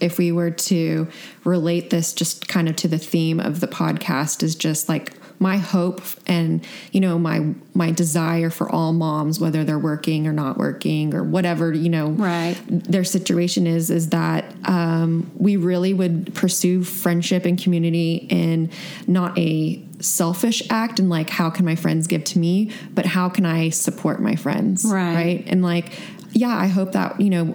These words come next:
Speaker 1: when that individual person needs help, they'll get that support, but not to expect that back.
Speaker 2: Right.
Speaker 1: And what a beautiful place to live in where everybody's heart's desire is just to be supportive and kind to one another,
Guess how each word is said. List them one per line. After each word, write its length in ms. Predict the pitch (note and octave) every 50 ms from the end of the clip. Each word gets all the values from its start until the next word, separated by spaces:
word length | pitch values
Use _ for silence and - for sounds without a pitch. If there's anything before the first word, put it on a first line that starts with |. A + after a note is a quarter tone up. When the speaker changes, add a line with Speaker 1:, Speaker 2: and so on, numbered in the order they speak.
| - -
Speaker 1:
when 280 | F#3+ F3+ F#3 F3+ F3 E3+
that 220 | E3+ E3 E3 -
individual 380 | F3 F3+ E3 E3+ E3+ E3 E3+ D#3+
person 300 | F3 F3 E3 - F3+ E3+
needs 200 | E3 D#3+ D#3 -
help, 300 | - - E3+ D#3 - -
they'll 160 | - E3 E3
get 220 | E3 F3 F3+ F#3 -
that 180 | F3 - -
support, 600 | - - E3+ E3 - - - D#3+ D#3+ F3 F#3+ - -
but 100 | E3+ E3+
not 180 | E3+ - - -
to 100 | - -
expect 500 | - - - - - D#3 E3+ F3+ - -
that 340 | A#3 A#3+ C4 - - - - -
back. 160 | A#3 B3 A3+ A3+
Speaker 2:
Right. 400 | G#3+ F#3 E3+ E3 F3 G3 G3+ - - - - - - -
Speaker 1:
And 220 | - A3+ A#3 A#3 A3
what 160 | G#3+ G3+ G3+
a 40 | A3+
beautiful 640 | G3+ F#3 - F#3+ F#3 F#3+ F#3+ G3+ F#3+ - G3+ G3 F#3
place 400 | - - F#3+ F3+ F3 E3+ - -
to 100 | - F#3
live 280 | E3 E3+ E3+ E3 E3
in 240 | F3 E3+ E3+ E3+ D#3+
where 340 | F3 F3 E3+ E3 D#3+ - - - - - - -
everybody's 520 | F3+ F#3 F#3 F#3 G3+ F#3 F#3+ F3 F#3 F3 -
heart's 340 | - - F3 E3+ - - -
desire 500 | - F3 E3 E3+ E3 D#3+ D#3+ D#3+ D#3+ - -
is 180 | - E3+ D#3
just 280 | - - F3 D#3+ - -
to 80 | - F#3
be 240 | - F#3+ F3+ F3
supportive 840 | E3 - - - G3 E3 - - - E3+ E3 D#3+ E3 D#3+ E3 D#3+ E3 - - - - - - -
and 120 | - F3+ E3
kind 440 | - D#3 F3 E3+ E3 E3+ E3 E3+ E3
to 100 | - F#3
one 160 | F3 E3+ E3
another, 640 | E3 E3 D#3+ E3 D#3+ D3+ E3 E3 E3 E3 E3 -